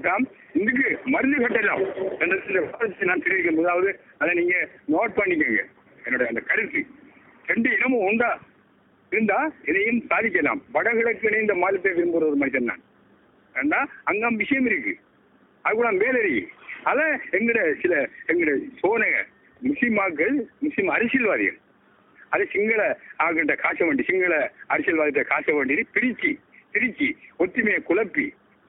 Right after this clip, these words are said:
அஹ், அவர்கள் கு-, அந்த நெருப்புல கூட காய்ந்து கொண்டிருக்கிறார்கள். இது அது ஒரு எனக்கு நல்லா தெரியல, எனக்கு நல்லா தெரியவில்லை. ஆனா இது எங்க போய் முடியும் என்று சொல்ல முடியாது. நாளை தமிழாக்கள் நடக்கிற நேரம்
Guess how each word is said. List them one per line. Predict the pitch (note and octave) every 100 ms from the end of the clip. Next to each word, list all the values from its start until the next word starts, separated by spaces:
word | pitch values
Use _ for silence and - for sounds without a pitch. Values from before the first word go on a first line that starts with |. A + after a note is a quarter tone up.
| - -
அஹ், | C#3 C3
அவர்கள் | F3 F3 F#3+ C#3 - _
கு-, | - -
அந்த | C3+ E3+ D#3
நெருப்புல | C3+ F3+ F3+ E3+
கூட | - F3
காய்ந்து | D3+ D3 C#3+
கொண்டிருக்கிறார்கள். | C3 A#2+ A2 G#2 F#2 F#2 - _ _ - -
இது | B2 D#3 E3 C3 - _ _
அது | - B2 C3+ C3+
ஒரு | C3 C3+ C3 B2
எனக்கு | C3 C#3
நல்லா | C3 C#3 D3
தெரியல, | C#3 C3+ C#3+ B2 G#2 - _ _ - - -
எனக்கு | C#3 E3 E3
நல்லா | D#3+ - F#3
தெரியவில்லை. | E3+ D#3 E3+ F3 C3 A2+ - - - -
ஆனா | B2+ D3
இது | D3+
எங்க | G3+
போய் | G3+ G3
முடியும் | F3+ G#3 F#3+
என்று | G3 G3+ F3 -
சொல்ல | E3+ G3
முடியாது. | F#3+ - - D#3 D#3 B2+ A2+ - - - - -
நாளை | C3+ F#3 G#3 -
தமிழாக்கள் | - E3+ G3 F#3 F#3
நடக்கிற | F#3+ F#3 F#3+
நேரம் | F3 G3+